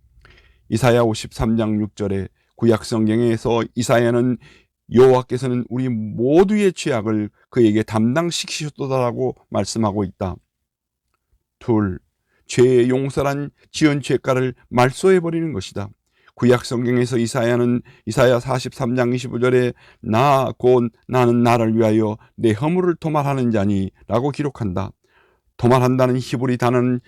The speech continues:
채권자가 돈을 지불할 때 빚을 말소해버리고 그에게 채무 소멸 증서를 주는 채권자를 암시한다. 이와 같이 하나님이 죄를 용서하실 때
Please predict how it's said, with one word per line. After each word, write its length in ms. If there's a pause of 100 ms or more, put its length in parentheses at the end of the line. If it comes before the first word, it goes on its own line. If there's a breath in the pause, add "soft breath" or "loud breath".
(120)
채권자가 800 (500 soft breath)
돈을 680
지불할 360
때 300 (340 soft breath)
빚을 480
말소해버리고 960 (640)
그에게 560 (460)
채무 520
소멸 380
증서를 560
주는 360 (220)
채권자를 800
암시한다. 600 (560 soft breath)
이와 200
같이 400
하나님이 680
죄를 320
용서하실 680
때 200